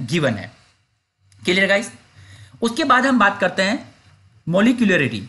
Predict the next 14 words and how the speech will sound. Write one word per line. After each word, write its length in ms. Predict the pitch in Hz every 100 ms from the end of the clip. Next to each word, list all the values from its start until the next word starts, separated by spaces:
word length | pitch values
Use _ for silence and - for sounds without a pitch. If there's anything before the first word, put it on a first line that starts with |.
| -
देखिए 260 | 175 214
मॉलिक्यूलरिटी 680 | 233 185 190 247 220 202 196
क्या 140 | 202 175
होता 240 | 143 147
है, 220 | 135 143 262 - - _ _ _ _ _ _ _ _ _ _ _ _ _ _ _ _ _ _ -
पहली 160 | 214 269
चीज 240 | 269 240
तो 60 | 262
मॉलिक्यूलरिटी 640 | 220 220 233 240 254 247
हम 140 | 220
डिफाइन 320 | 202 185 190
करते 280 | 208 175 -
हैं 280 | 175 196 -
for 260 | 220 208